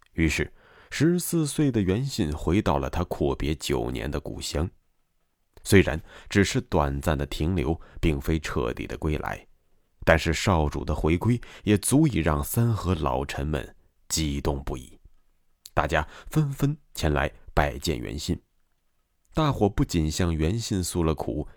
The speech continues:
讲了金川占领军如何作威作福，而且还领着元信亲自点检了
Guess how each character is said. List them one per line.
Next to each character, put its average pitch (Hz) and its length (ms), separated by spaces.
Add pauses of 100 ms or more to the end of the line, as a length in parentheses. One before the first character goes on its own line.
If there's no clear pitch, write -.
(160)
讲 76 220
了 76 120
金 123 280
川 123 300
占 76 240
领 55 160
军 92 200 (200)
如 85 320
何 82 300
作 62 300
威 67 120
作 - 220
福， - 280 (720)
而 82 140
且 73 240 (160)
还 127 180
领 92 220
着 85 100
元 85 280
信 98 220 (180)
亲 160 240
自 98 220
点 92 280
检 101 220
了 71 200